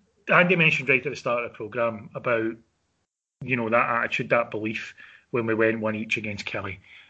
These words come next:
Um, and, uh, you know, last season, as you spo-, as you pointed out, David, there was times if it was like that in the last ten minutes, we sort of just accepted it. Uh, and I think part of that was because I'm not sure the squad ever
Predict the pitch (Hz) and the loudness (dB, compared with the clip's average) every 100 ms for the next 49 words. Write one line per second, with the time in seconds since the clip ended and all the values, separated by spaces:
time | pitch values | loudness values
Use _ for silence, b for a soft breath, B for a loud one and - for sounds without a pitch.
0 | - 110 101 101 113 117 101 107 120 - | -8 -4 -4 -4 -2 -2 -2 -2 -4 -8
1 | _ - 117 107 110 - 117 113 - 113 | _ 0 0 0 -4 2 4 4 2 0
2 | 110 107 107 101 120 113 127 107 107 110 | -2 0 -2 -2 -2 -2 -2 -2 -2 -2
3 | 101 110 104 104 104 127 139 120 - 113 | -4 -6 -2 -2 -2 -4 -4 -4 2 2
4 | 107 107 104 139 107 113 117 110 110 107 | 4 0 -2 -4 2 2 4 4 4 0
5 | 104 - 104 107 110 - 117 117 107 101 | 0 -2 -4 -2 -2 -2 0 0 0 -2
6 | 98 - - 101 - 104 - B B B | -6 -6 -4 -4 -2 -4 -4 B B B
7 | B B B - 104 101 101 101 107 - | B B B -2 0 0 0 -2 -4 -12
8 | _ _ 123 127 170 170 175 151 139 139 | _ _ 4 8 8 8 8 8 8 6
9 | 135 - - 117 120 - _ - 139 151 | 2 -2 -4 -4 -8 -16 _ -4 0 2
10 | 139 147 131 - 123 123 135 127 | 2 2 2 2 2 2 0 2